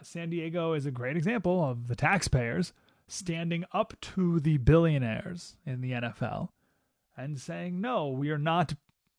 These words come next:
playing your game. We're not going to give you a one point eight billion dollar stadium." Now, I would say that the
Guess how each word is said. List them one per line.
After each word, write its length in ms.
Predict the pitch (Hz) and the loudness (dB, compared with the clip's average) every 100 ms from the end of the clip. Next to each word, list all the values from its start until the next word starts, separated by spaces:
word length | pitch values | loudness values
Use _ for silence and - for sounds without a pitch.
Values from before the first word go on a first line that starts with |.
| _ | _
playing 460 | - 180 185 180 156 | -4 0 2 2 4
your 120 | 160 | 2
game. 460 | 139 139 180 156 131 | 4 4 4 4 -2
We're 100 | 135 | -2
not 320 | 147 156 165 _ _ - | 2 2 2 _ _ 0
going 280 | 123 151 147 | 6 6 6
to 120 | 143 | 2
give 240 | 120 151 139 | 6 6 8
you 160 | 143 | 6
a 40 | 131 | 6
one 280 | 123 147 | 4 2
point 300 | 139 160 151 151 | 2 0 -2 -2
eight 300 | 151 147 - | -6 2 8
billion 460 | 165 165 160 151 | 8 8 4 4
dollar 360 | 139 131 127 123 | 6 6 4 2
stadium." 460 | - 139 123 120 - _ _ _ _ _ _ _ _ _ _ _ _ _ _ _ _ _ _ _ - | 0 0 -2 -4 -14 _ _ _ _ _ _ _ _ _ _ _ _ _ _ _ _ _ _ _ -10
Now, 140 | 120 120 | -6 -2
I 80 | |
would 200 | 143 254 | 0 0
say 260 | 202 160 151 | -2 0 0
that 180 | 147 131 | 0 -2
the 280 | 131 123 | -2 -2